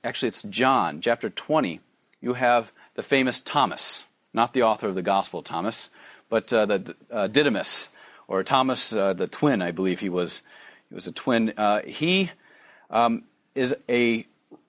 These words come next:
some people call him Doubting Thomas. I'm not, I would rather call him Empiricist Thomas.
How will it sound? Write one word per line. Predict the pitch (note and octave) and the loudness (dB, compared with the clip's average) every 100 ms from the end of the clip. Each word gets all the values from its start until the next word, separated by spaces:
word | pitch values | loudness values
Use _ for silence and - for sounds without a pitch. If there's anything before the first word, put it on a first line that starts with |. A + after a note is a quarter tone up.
| _ _ _ _ - | _ _ _ _ -2
some | G#3 | 0
people | A3+ B3+ C#3+ | 2 2 2
call | E3+ D3+ | 2 2
him | B2+ | 4
Doubting | A2+ A#2+ A2 F2+ | 4 4 4 -2
Thomas. | - D2 G#1+ - - - _ | -4 -6 -6 -8 -10 -10 _
I'm | - D#3+ F3+ | 0 2 2
not, | D#3 | 2
I | D3+ D3+ - D#3+ | 2 0 -6 -6
would | C3 | 0
rather | A#2+ A#2 | 2 2
call | A2 A#2 | 0 -2
him | G#2 | -2
Empiricist | F#2 - D3+ B2+ - - - | -4 -2 -2 -2 -2 -4 -6
Thomas. | D#2+ B1 - - | -8 -10 -8 -8